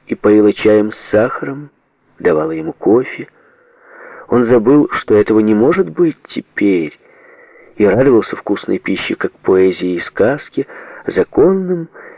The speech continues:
и полагающимся при выздоровлении. Но в первый же раз, что он стал соображать, он спросил жену: «Откуда это у тебя?»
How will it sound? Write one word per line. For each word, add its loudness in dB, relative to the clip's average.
и 0
полагающимся -4
при -4
выздоровлении. -2
Но 0
в -8
первый 2
же 0
раз, 2
что -2
он 0
стал 0
соображать, 0
он -2
спросил -2
жену: -6
«Откуда -4
это -10
у -16
тебя?» -18